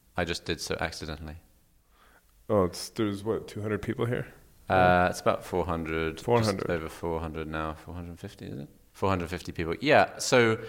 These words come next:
Speaker 1: I'm not particularly interested in business. I'm interested in how we can help the world. And business is a mechanism of doing that.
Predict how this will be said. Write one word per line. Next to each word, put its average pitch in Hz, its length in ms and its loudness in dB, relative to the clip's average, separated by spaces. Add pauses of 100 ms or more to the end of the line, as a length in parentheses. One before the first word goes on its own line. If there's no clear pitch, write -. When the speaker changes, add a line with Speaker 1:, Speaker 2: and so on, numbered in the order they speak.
(340)
Speaker 1:
I'm 135 100 6
not 151 120 6
particularly 123 360 -2
interested 107 320 -2
in 82 220 -4 (220)
business. 87 420 0
I'm 90 120 -2
interested 87 360 -6
in 82 220 -2
how 87 180 0
we 82 100 -2
can 80 120 -8
help 85 140 -2
the 85 60 -6
world. 78 300 2 (320)
And 80 160 -8
business 85 320 -6
is 85 140 -8
a 85 40 -6
mechanism 80 560 -4
of - 300 -10 (140)
doing 76 240 0
that. - 140 -10